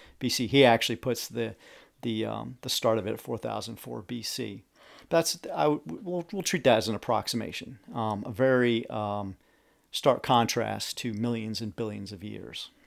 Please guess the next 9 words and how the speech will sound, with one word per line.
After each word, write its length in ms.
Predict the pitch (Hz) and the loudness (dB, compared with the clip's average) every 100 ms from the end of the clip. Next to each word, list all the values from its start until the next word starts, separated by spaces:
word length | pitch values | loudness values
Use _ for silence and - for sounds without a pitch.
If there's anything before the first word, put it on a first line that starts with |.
| _ 117 | _ -14
Okay, 260 | 110 113 110 | -8 -6 -6
so 160 | - | -6
we're 140 | 104 113 | -2 2
talking 480 | - 123 - 104 95 - - _ | 6 6 4 -6 -8 -16 -20 _
thousands, 760 | - 117 104 101 95 95 - - _ | -2 0 2 0 -6 -10 -12 -14 _
not 340 | 117 110 98 - | -4 -2 -4 -6
millions 540 | 110 98 101 95 - _ | -6 -6 -12 -14 -16 _
and 120 | 113 | -10
billions. 500 | 107 107 101 - - | -8 -8 -10 -14 -16